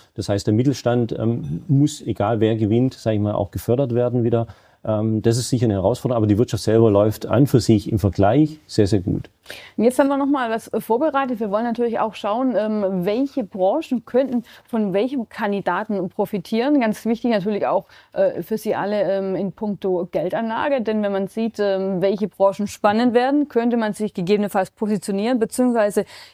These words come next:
Speaker 2: je nach Wahlsieg werden wir dann vielleicht sehen, dass diese Branchen in den nächsten Jahren, äh, besonders aufleben, die Aktien entsprechend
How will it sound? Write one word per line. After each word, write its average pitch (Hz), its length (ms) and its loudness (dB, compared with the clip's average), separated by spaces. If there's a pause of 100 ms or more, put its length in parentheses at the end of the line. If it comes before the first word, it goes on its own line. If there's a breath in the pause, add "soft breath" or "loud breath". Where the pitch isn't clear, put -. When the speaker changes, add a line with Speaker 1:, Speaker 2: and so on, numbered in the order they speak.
Speaker 2:
je 208 100 2
nach 196 240 2
Wahlsieg 190 400 0
werden 202 240 2
wir 196 80 0
dann 202 160 -2
vielleicht 202 220 -2
sehen, 214 160 -2
dass 196 100 -4
diese 190 240 -4
Branchen 196 380 -2
in 214 80 -4
den 202 160 -4
nächsten 185 260 -8
Jahren, 180 340 -4
äh, 180 160 -4
besonders 190 460 -4
aufleben, 254 720 0
die 214 120 0
Aktien 214 320 -2
entsprechend 214 520 -4